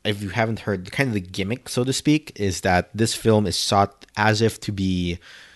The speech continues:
a single take. Um, so obviously, so it's actually not a single take. Um, if you've heard about the behind the scenes stuff, but, um, yeah, that would be an insane, you know,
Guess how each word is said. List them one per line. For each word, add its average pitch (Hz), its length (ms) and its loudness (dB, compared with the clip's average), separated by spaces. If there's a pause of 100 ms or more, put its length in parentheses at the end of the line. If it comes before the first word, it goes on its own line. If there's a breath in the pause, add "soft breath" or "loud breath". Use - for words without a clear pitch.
(260 loud breath)
a 110 80 -6
single 107 680 0
take. - 440 -4 (320 soft breath)
Um, 87 500 -4
so 87 560 -2 (120)
obviously, 107 440 0
so 98 440 -2 (140)
it's - 140 -8
actually 95 320 -4
not 87 320 -4
a 110 60 -8
single 110 240 0
take. 147 320 2
Um, 85 160 -4
if 82 100 -8
you've 87 100 -8
heard 90 120 -6
about 87 160 -4
the 90 60 -12
behind 87 280 -8
the 90 60 -6
scenes 139 240 -6
stuff, 123 200 2 (180)
but, 117 280 6 (380 loud breath)
um, 92 640 -2 (300)
yeah, 107 120 -2
that 104 100 4
would 117 80 2
be 104 120 2
an 90 80 0
insane, 87 580 -4
you 92 140 -4
know, 76 100 -6